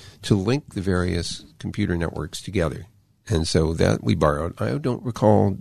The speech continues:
deliberately borrowing cloud from the telecom world, although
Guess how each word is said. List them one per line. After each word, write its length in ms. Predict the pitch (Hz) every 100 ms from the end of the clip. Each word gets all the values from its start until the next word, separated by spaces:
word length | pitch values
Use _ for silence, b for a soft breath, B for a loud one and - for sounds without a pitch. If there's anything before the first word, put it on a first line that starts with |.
| -
deliberately 560 | 104 98 117 104 90 90
borrowing 560 | 87 92 95 85 92
cloud 580 | - - 110 104 92 92 _ _ _ _ _
from 640 | - 101 95 87 90 131 _ _ _
the 100 | -
telecom 640 | - 151 208 - 85 82 82
world, 400 | 73 87 95 -
although 480 | 92 87 92 90